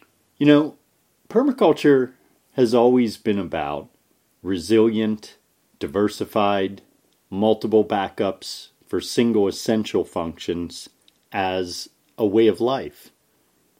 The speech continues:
And what I mean by that is to say that the weaknesses of the present import, export, centralized,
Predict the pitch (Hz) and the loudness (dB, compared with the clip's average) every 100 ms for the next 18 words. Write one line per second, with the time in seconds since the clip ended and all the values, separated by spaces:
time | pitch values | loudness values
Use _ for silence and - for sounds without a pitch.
0 | - 120 135 147 147 147 175 170 117 104 | -4 0 0 0 0 0 -2 -2 -4 -2
1 | 98 95 98 - - - 113 107 95 98 | -2 -2 -6 -6 -10 -2 0 0 0 -4
2 | 110 _ _ _ _ _ 107 113 160 160 | -6 _ _ _ _ _ -6 -2 -4 -2
3 | 139 104 - 98 92 90 - - - 107 | -2 0 0 -2 -2 -6 -14 -16 -8 -8
4 | 92 107 123 113 113 104 - - 123 123 | -4 -4 2 2 0 -6 -8 -4 0 0
5 | 117 - 120 120 123 _ _ - 98 - | -4 0 2 2 -2 _ _ -12 -12 -12
6 | - 101 95 104 - _ _ _ _ _ | -8 -2 -2 -2 -8 _ _ _ _ _
7 | _ - 135 127 - 120 101 92 92 95 | _ 0 4 4 2 0 0 0 -2 -4
8 | 95 - - | -8 -14 -20